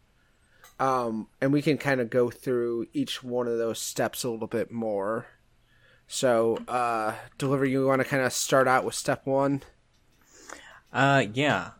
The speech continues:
Speaker 2: Um, check for lethal. Uh, a lot of people just play for tempo and just,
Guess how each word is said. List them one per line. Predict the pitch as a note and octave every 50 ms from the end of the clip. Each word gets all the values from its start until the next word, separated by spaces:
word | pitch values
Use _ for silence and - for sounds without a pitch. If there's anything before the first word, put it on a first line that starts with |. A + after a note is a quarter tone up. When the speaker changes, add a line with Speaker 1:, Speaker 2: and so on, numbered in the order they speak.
| _ -
Speaker 2:
Um, | A#2 A2 G#2+ G#2 G2+ G2 G2 G2 G#2 A#2+ - _ -
check | - - C#3 - -
for | - - F#3+ E3
lethal. | A#2+ G#2+ A2+ A#2+ A#2+ B2 - - A2+ G2 F#2 F2 F2 - - - - - _ _ _ _ _ _ _ _ _ _ _ _ _ _ _ _ _ _ -
Uh, | A#2 A2+ A2 G#2 -
a | - A2+
lot | A2+ B2 - -
of | G3+ -
people | - - E3+ F3 - - E3+ E3+ E3+ E3 E3 E3 D#3+ - - - _ _ _ _ _ _ _ _ _ _ _ _ _ _ _ _ _ _ _ _ - - - _ _ _ _ _ _ _ _ _ _ _
just | - - B2 A2+ A2 - - - - _ - - - _ _ _ _ _ _ _ _ _ _
play | - - - - B2+ C3 C3 C3 C3 C3 C3 B2+ C3 C3 C3
for | C3+ - - B2 A2 A2 A2+ A2+ A2+ A2 A2 G#2+ G#2 G#2 - - - _ _ _ _ _ -
tempo | - E3 D#3+ D#3 D3 - D#3 D3+ D3 C#3+ C#3 C#3+ C#3 C3+ C3+ B2 - - _ -
and | A#2+ A2 G#2+ G#2+ G#2
just, | G#2+ A2 G#2 G2+ - - - -